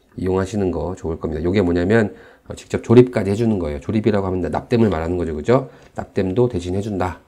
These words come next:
여기는 쓰리디 프린팅도 최근에는 요거를 이제 지원을 하고 있고요. 그 다음에,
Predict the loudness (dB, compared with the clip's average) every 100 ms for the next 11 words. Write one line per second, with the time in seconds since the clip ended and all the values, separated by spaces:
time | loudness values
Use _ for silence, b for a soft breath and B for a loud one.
0 | -2 2 4 6 6 4 0 -2 4 4
1 | 6 0 -2 -4 -2 0 0 0 0 -2
2 | -12 _ _ _ -10 -8 -6 -6 -6 -4
3 | -2 -2 -2 -4 -4 -2 0 -2 -2 2
4 | 2 2